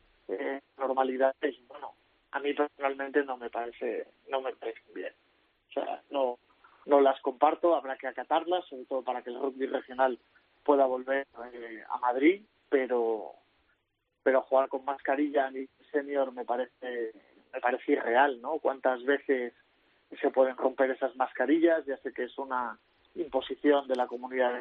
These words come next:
Madrid, pero pero lo veo, lo veo muy absurdo cuando vas a estar frotándote el sudor con,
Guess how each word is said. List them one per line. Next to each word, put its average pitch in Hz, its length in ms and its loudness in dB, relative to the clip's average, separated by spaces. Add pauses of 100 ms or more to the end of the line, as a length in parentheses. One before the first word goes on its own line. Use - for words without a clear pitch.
Madrid, 170 460 6
pero 117 420 -8 (520)
pero 120 140 -4
lo 113 120 -2
veo, 131 360 2
lo 117 140 -4
veo 127 200 -2
muy 139 140 -4
absurdo 143 520 2
cuando 131 240 -4
vas 127 180 -4
a 139 40 -6
estar 127 280 -4
frotándote 127 560 -6
el 123 80 -4
sudor 135 440 0
con, 123 380 -2